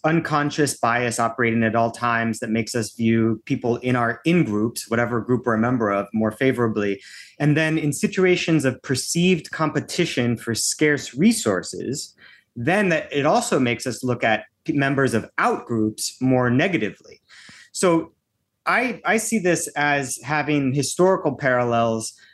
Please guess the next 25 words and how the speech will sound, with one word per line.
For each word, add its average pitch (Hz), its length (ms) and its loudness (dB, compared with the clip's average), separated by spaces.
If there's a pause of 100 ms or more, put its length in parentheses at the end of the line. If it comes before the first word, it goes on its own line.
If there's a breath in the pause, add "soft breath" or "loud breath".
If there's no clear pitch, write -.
(200 soft breath)
Uh, 117 460 0 (140)
roughly 147 480 0
a, 127 280 2
a 123 200 0
hundred 156 340 2
years 151 240 4
ago, 107 540 0
uh, 110 260 0
this 123 220 -2
was 113 180 -2
really 147 200 2
well 131 260 2
described 117 500 -2
by 104 200 0
Karl 120 360 -2
Polanyi 113 640 0
in 110 80 -2
his 107 140 -2
book, - 260 -6
The 107 60 -4
Great 123 260 -2
Transformation, 110 920 -2 (520 loud breath)
uh, 117 280 0
how 139 600 0 (420)
massive, 156 640 0